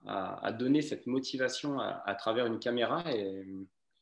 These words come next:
mais je pense que les gens le, moi, les gens le renvoient quand ils font des commentaires, euh, ça,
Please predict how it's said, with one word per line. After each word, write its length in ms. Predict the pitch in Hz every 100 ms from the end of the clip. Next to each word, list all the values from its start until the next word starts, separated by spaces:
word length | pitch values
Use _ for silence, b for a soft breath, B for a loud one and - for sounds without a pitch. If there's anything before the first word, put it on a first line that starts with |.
| _ _ _ _ -
mais 160 | 117
je 80 | 117
pense 140 | 170
que 80 | 165
les 100 | 147
gens 120 | 139
le, 220 | 151 135 131
moi, 180 | 143
les 180 | 165 143
gens 100 | 139
le 100 | 156 135
renvoient 360 | 135 135 147
quand 180 | 147 117
ils 60 | -
font 140 | 139
des 160 | 123 117
commentaires, 500 | 123 117 131 131 120
euh, 160 | 104
ça, 400 | 98 104 95 -